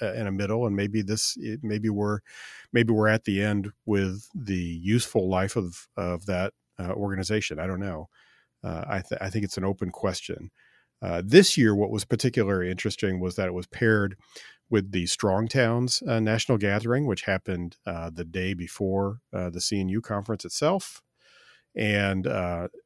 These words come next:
it was fascinating to see the contrast in the energy, the makeup of the people, the topics that were discussed, et cetera. Uh, I've been a member of both organizations,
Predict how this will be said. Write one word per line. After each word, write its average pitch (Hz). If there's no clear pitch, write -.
it -
was 139
fascinating 123
to 110
see -
the 92
contrast 104
in 92
the 95
energy, 107
the 92
makeup 92
of 82
the -
people, 98
the 82
topics 92
that 95
were 87
discussed, 87
et -
cetera. 87
Uh, 92
I've 110
been 113
a -
member 107
of 92
both 101
organizations, 90